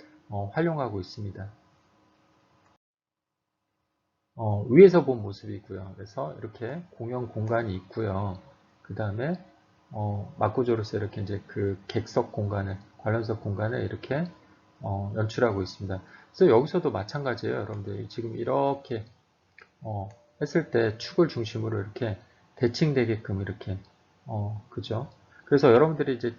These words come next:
정확하게 대칭이 되게 하려고 연출을 하고자 하신다면은 정확하게 여-, 대칭이 되게끔 그,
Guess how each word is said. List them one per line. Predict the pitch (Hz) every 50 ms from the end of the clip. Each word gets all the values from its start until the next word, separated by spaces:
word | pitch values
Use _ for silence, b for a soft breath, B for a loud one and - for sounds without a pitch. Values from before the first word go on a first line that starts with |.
| - _ _
정확하게 | - - 135 147 143 - 170 156 156 -
대칭이 | - 127 120 - - - 165 156 165 156 -
되게 | - 123 117 127 127
하려고 | 123 151 170 165 165 165 156 - 127 127 123 113
연출을 | 107 113 110 - - 127 123 123
하고자 | 156 156 156 151 143 127
하신다면은 | 127 131 - - 143 127 120 113 101 98 110 135 147 113 90 - B B B B B B B B B B
정확하게 | - 139 147 147 - 151 135 123 120 107
여-, | 104 104 - - _ -
대칭이 | - 117 110 - - 151 123 -
되게끔 | - 113 113 123 117 120 - 123 107 104 101 -
그, | - 113 104 104 104 107